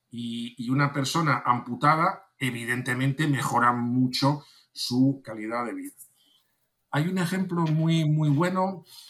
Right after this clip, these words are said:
de, de un chico en Austria que le hici-, que, que él nació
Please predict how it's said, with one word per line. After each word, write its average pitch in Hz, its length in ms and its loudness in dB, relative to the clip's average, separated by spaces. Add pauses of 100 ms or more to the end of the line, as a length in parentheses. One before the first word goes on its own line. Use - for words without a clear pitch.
(420)
de, 117 920 -2 (300)
de 113 400 -4
un 143 960 2
chico 135 680 0
en 123 540 -4
Austria 170 580 -2
que 120 120 -10
le 113 80 -8
hici-, 117 400 -10
que, 117 320 -8 (180)
que 127 160 -2
él 156 160 0
nació 151 680 2